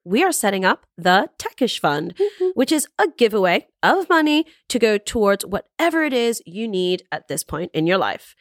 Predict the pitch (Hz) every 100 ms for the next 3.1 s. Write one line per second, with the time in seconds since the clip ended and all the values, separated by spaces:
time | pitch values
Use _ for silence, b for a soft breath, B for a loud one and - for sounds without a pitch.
0 | B B B 185 240 - 302 262 226 240
1 | 202 - 202 - 208 208 - - 285 294
2 | 320 302 302 311 - 302 302 294 285 277
3 | 254